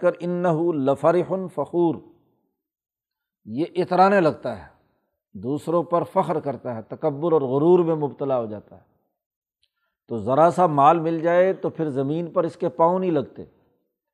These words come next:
دوسرے انسانوں کو حقیر سمجھتا ہے۔ فرح ایک ہے طبعی خوشی کا ہونا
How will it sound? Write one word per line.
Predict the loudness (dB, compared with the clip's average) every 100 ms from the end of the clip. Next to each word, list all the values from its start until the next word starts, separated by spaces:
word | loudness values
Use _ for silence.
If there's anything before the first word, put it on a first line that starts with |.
| _ _ _
دوسرے | -6 -2 0 2 2
انسانوں | 2 -2 -2 0 0
کو | 0 -2
حقیر | -2 0 2 2
سمجھتا | 0 -6 -8 -10 -14 -14
ہے۔ | -18 _ _ _
فرح | -2 0 0 -4 _ _ _ _ _ _ _ _
ایک | -2 0 -2 -2
ہے | -4
طبعی | 2 2 4 0
خوشی | 0 -2 -4
کا | -2
ہونا | -2 -2 -8